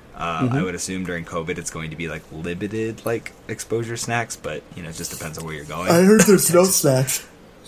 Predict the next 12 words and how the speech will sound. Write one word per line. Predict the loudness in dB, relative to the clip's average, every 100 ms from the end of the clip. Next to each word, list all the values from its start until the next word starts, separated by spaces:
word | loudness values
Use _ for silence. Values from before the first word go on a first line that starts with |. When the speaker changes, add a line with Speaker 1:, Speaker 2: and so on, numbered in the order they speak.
| -2
Speaker 2:
I | 2
say | 8 10
I | 10
would | 10
have | 10
guessed, | 8 6
like, | 2
vending | 6 6 6 6 4
machines | 2 0 0 0
at | 2
the | 2
worst. | 4 2 0 -4 -8